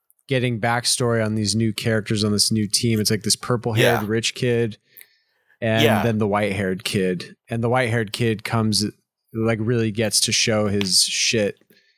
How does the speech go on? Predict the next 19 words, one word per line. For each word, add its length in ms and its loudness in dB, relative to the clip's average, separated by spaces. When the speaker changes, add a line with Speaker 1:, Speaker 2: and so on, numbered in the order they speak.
Speaker 1:
in 140 2
this, 180 2
Speaker 2:
But 120 2
Speaker 1:
like, 80 6
Speaker 2:
see 200 2
Speaker 1:
big 160 0
new, 540 0
uh, 380 -2
game. 480 -2
Speaker 2:
Yeah. 300 0
Yeah, 220 0
like, 280 -2
the 80 -2
white-haired 480 0
kid, 420 -2
I'm 160 0
worried 240 0
about. 380 -4
Definitely. 600 -4